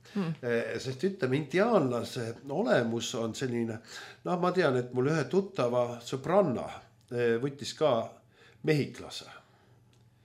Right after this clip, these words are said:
Speaker 2: Noh, Eesti naine võttis Mehhiko mehe. Näiteks seal, kui neeger baari läheb ja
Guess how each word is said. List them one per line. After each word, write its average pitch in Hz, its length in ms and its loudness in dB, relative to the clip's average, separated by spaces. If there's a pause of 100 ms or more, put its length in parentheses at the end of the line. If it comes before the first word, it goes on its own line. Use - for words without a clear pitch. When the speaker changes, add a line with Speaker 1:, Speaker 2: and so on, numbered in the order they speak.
(460)
Speaker 2:
Noh, 120 180 -2
Eesti 147 300 0
naine 165 420 4
võttis 131 300 -4
Mehhiko 123 400 0
mehe. 95 320 -8 (580)
Näiteks 180 400 -2
seal, 175 200 4
kui - 160 -4
neeger 123 600 2 (1000)
baari 117 360 4
läheb 90 320 -10 (1800)
ja 131 160 6